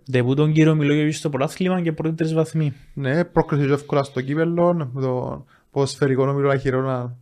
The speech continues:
Speaker 2: ε, ο Νίσιλον, εντάξει, σιδηρόδρομος το είναι όνομα. <laughs> Το λοιπόν, ε, εντάξει, προκρίθηκε εύκολα στην επόμενη φάση, στο πρωτάθλημα δείχνει ότι αλλάζει κάπως η εικόνα.
Speaker 1: Αλλά έχει πολλή δουλειά ακόμα.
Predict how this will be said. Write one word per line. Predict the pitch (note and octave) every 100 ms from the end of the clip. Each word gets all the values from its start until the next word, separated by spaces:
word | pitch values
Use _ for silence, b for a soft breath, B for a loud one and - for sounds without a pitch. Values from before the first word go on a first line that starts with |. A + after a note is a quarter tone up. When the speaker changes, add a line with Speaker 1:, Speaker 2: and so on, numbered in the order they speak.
| _ _ _ _
Speaker 2:
ε, | - A#2+ A2+
ο | B2+
Νίσιλον, | B2+ B2 C#3 C3 D3+ F#3
εντάξει, | B2 B2+ B2+ A#2
σιδηρόδρομος | - C3 B2+ B2+ B2 A#2
το | - A2+
είναι | A#2+ B2
όνομα. | A2 A#2+
<laughs> | C#3+ - - - - - -
Το | C#3
λοιπόν, | B2+ B2+ C3 -
ε, | D3 C#3 C#3 C3+
εντάξει, | C3+ C3+ D3+ E3 - - D3
προκρίθηκε | C#3 C3 F3+ F3+ G#3
εύκολα | A3 A3 F#3 - D3+
στην | C#3+
επόμενη | C3 B2+ B2
φάση, | F3 F#3 G#3 G#3
στο | G3+ D#3+
πρωτάθλημα | D#3+ D#3 - D3+ D3 C#3+ - _ _ _
δείχνει | D#3+ D#3+ D3+
ότι | C#3+ C#3 C3+ - _ _ _ _ _ _ _ _
αλλάζει | C3+ C3+ C#3+ C3 A#2+
κάπως | B2 B2 -
η |
εικόνα. | C3 C#3+
Speaker 1:
Αλλά | F3+
έχει | G3
πολλή | C#3 C3
δουλειά | B2+ B2 A2+
ακόμα. | A2